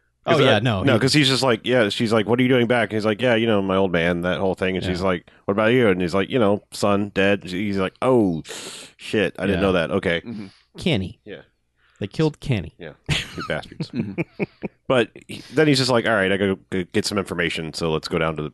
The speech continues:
Speaker 1: local bar," basically.
Speaker 2: Mm-hmm.
Speaker 3: Mm-hmm.
Speaker 1: And
Speaker 2: No, they don't go to the bar
Speaker 1: they
Speaker 2: yet.
Speaker 1: don't go
Speaker 3: Well,
Speaker 1: to the bar.
Speaker 3: before this, they'll, they, like, as soon as this is done, he's still cleaning up the place
Speaker 1: Mm-hmm.
Speaker 3: when, uh, when
Speaker 1: Oh, that's
Speaker 3: Sp-,
Speaker 1: right, yeah.
Speaker 3: Spyro and Damien and their whole crew
Speaker 1: Yeah.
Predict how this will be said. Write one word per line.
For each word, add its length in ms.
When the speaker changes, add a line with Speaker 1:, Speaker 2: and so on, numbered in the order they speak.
Speaker 1:
local 260
bar," 340
basically. 460
Speaker 2:
Mm-hmm. 140
Speaker 3:
Mm-hmm. 160
Speaker 1:
And 400
Speaker 2:
No, 160
they 80
don't 120
go 80
to 60
the 40
bar 200
Speaker 1:
they 40
Speaker 2:
yet. 80
Speaker 1:
don't 80
go 100
Speaker 3:
Well, 100
Speaker 1:
to 40
the 40
bar. 80
Speaker 3:
before 220
this, 380
they'll, 280
they, 360
like, 180
as 120
soon 180
as 140
this 160
is 160
done, 340
he's 260
still 220
cleaning 300
up 140
the 80
place 380
Speaker 1:
Mm-hmm. 180
Speaker 3:
when, 360
uh, 400
when 500
Speaker 1:
Oh, 120
that's 140
Speaker 3:
Sp-, 60
Speaker 1:
right, 200
yeah. 80
Speaker 3:
Spyro 480
and 100
Damien 460
and 140
their 140
whole 220
crew 500
Speaker 1:
Yeah. 100